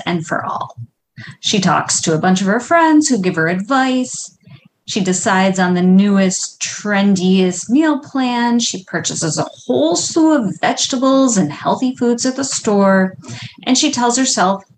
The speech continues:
"This time, it will be different." This woman s-, typically starts out strong, but unfortunately, the diet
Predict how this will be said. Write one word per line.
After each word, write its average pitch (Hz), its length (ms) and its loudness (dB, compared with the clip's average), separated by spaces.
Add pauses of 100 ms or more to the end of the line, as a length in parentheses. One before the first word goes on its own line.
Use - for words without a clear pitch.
"This 175 400 -4
time, 165 680 -2 (140)
it 160 200 -2
will 170 160 0
be 160 200 2
different." - 500 -6 (800)
This 165 220 -2
woman 190 260 6
s-, - 380 0
typically 202 400 -2
starts 190 400 -2
out - 180 -4
strong, 262 680 2 (760)
but 165 100 -2
unfortunately, 202 920 -2
the 175 240 -4
diet 160 440 -2